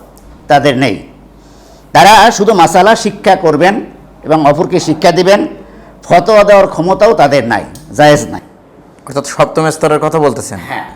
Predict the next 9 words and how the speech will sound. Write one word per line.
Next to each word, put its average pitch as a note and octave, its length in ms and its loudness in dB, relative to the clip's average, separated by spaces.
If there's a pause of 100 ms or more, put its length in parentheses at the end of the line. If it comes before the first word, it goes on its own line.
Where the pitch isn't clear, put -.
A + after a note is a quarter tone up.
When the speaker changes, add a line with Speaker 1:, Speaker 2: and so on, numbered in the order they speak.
(140)
Speaker 1:
এই D#3+ 80 -6
সপ্তম G3 360 0
স্তরে A3+ 280 2
তারা G3+ 240 4
শুধুমাত্র G3+ 480 -2
মাসালা F#3 400 2
শিখবেন, E3+ 580 -4 (400)
অপরকে F3+ 640 -2 (1080)
শিখাবেন। G3 340 -2